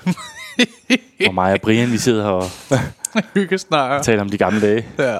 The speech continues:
Speaker 2: om hvordan vi røg ud.
Speaker 1: Ja.
Speaker 2: Øhm, nej, øhm, jeg arbejder som pædagogmedhjælper, og så arbejder jeg i en vuggestue, og det var et dejligt job, og jeg, øh, har arbejdet,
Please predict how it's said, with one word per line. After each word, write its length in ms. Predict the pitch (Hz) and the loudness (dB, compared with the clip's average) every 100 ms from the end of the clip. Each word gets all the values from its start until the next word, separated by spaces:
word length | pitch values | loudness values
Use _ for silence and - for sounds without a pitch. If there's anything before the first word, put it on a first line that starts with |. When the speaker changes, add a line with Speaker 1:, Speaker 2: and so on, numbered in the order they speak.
| - | -4
Speaker 2:
om 60 | |
hvordan 280 | 101 101 110 | 0 0 2
vi 40 | 113 | 2
røg 180 | 104 | 2
ud. 200 | 110 135 101 - _ | 2 -2 -6 -16 _
Speaker 1:
Ja. 100 | - - - | -10 -10 -4
Speaker 2:
Øhm, 520 | 127 113 110 107 101 101 - - - - - | 2 2 2 -2 -4 -8 -16 -20 -20 -10 0
nej, 280 | 104 107 | 2 2
øhm, 580 | 107 104 104 101 101 104 - - | 2 2 -2 -4 -4 -6 -12 -10
jeg 140 | - 117 | 0 2
arbejder 200 | 135 131 | 2 0
som 140 | 117 | -2
pædagogmedhjælper, 560 | 113 110 151 135 117 120 - | -2 0 -2 0 -2 -4 -6
og 80 | - | -2
så 80 | |
arbejder 260 | 123 127 120 | 0 0 -2
jeg 60 | 113 | -2
i 20 | |
en 60 | 113 | -2
vuggestue, 460 | 143 160 117 113 - _ - - | -2 -2 -4 -6 -10 _ -20 -4
og 120 | 123 | 0
det 100 | 107 | 2
var 60 | 95 | 0
et 100 | 90 | 2
dejligt 300 | 98 120 120 | 2 0 0
job, 200 | 110 - - _ | -2 -2 -14 _
og 140 | - 101 | -2 0
jeg, 140 | 95 - - - - - | -2 -6 -12 -14 -16 -6
øh, 260 | 120 113 | -2 -2
har 120 | - 101 | 0 0
arbejdet, 380 | 101 101 95 | 0 0 -2